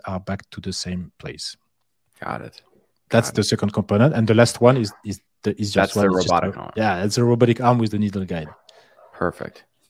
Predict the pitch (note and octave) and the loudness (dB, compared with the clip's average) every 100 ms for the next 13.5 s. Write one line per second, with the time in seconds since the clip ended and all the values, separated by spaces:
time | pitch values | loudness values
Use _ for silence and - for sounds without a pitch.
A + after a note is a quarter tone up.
0 | _ - D#2+ - - - _ _ F2+ G2 | _ -8 -8 -8 -18 -20 _ _ -2 -2
1 | - F#2 - F2 D2+ D2+ E2+ F#2 F2+ - | -2 -8 -2 -2 0 -2 -2 -2 -2 -4
2 | - _ F2+ F#2 F#2+ - - F2+ E2+ D#2+ | -10 _ -6 -2 -2 -4 -2 0 0 -2
3 | - D#2 D#2+ E2 - - E2 - E2+ E2 | -6 -6 -4 -6 -8 -4 -4 -4 -6 -6
4 | - _ F2 F2 F#2+ F#2+ F#2 - F2 - | -8 _ -8 -2 0 2 0 0 -2 0
5 | D2 C#2+ - C#2+ A1+ - D2 G2 - _ | -6 -6 -6 -8 -8 -8 -4 -4 -6 _
6 | _ _ _ - A#2 A#2 - _ _ _ | _ _ _ -10 -2 -2 -2 _ _ _
7 | _ _ _ _ _ _ - _ _ - | _ _ _ _ _ _ -20 _ _ 0
8 | - - _ - - - A#2 B2 - A2+ | 0 -4 _ -20 -20 -4 0 2 0 2
9 | G#2+ - A2 A2+ A2+ G#2+ G#2+ - A#2 A2+ | 0 0 -2 0 0 0 -6 -4 -2 -2
10 | F#2+ F#2+ F2+ - _ _ _ _ - - | -4 -6 -10 -12 _ _ _ _ -14 -8
11 | G2+ F#2+ G#2+ - A2+ G#2+ - G#2 F#2 F#2+ | -8 -8 -10 -6 -2 -2 -4 -10 -10 -4
12 | F#2+ G#2 G2+ G2 F#2+ - - A2+ - G#2+ | -2 -2 -4 -8 -12 -16 -8 -6 -4 -6
13 | A2 G#2+ G#2 G2 | -4 -4 -2 -4